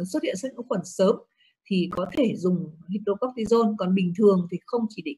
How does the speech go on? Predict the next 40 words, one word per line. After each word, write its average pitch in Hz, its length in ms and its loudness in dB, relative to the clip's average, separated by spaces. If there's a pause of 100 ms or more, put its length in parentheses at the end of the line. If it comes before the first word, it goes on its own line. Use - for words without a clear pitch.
(140)
corticoid 226 640 -4 (100)
trong 202 220 -10
trường 160 120 -14
hợp 156 80 -20
sốc 233 240 -16
nhiễm 220 120 -14
khuẩn. - 140 2 (720)
Vậy 220 160 4
thì 226 120 4
những 214 160 2
trường 302 140 2
hợp - 160 0
nào, 208 300 6
ví 196 100 0
dụ 214 140 -4
như 214 160 -2
các 247 40 0
bạn 220 200 -2
thấy 196 140 0
là 240 180 -2
cổ 196 120 4
điển, 202 200 6 (440)
chúng 185 120 -4
ta 220 140 2
vẫn 208 140 -4
thấy 208 140 0
là 240 160 2
trong 214 200 2
gì 196 100 2
ạ? 156 200 0
Trong, 202 260 -4
ờ, 190 200 -2
trước 294 140 -4
đây 240 160 4
là 190 140 2
trong 202 220 -6
những 190 140 -10
cái 180 160 -6
màng 202 260 2
não 185 160 -2